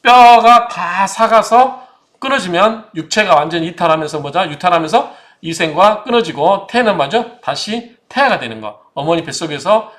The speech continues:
있는 거고, 양은 뭐냐면 뱃속에서 자라는 거예요. 이거는 수태되고 뱃속에서 자라는 거. 어떤 사람의, 어, 일생과 비슷하죠. 그래서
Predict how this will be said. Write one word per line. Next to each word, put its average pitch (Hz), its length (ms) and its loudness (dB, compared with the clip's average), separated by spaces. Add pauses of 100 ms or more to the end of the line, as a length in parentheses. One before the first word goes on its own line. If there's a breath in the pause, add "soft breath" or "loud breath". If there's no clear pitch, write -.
(120)
있는 147 220 -8
거고, 165 380 -4
양은 165 260 0
뭐냐면 165 540 -2 (240 loud breath)
뱃속에서 170 420 -8
자라는 131 400 -8
거예요. 120 160 -14
이거는 160 160 -6
수태되고 220 720 -4 (220 loud breath)
뱃속에서 147 360 -8
자라는 123 340 -6
거. 123 80 -10
어떤 147 200 -10
사람의, 208 500 -2 (340 loud breath)
어, 131 260 -4
일생과 160 400 -4
비슷하죠. 160 640 -6 (100)
그래서 151 580 -2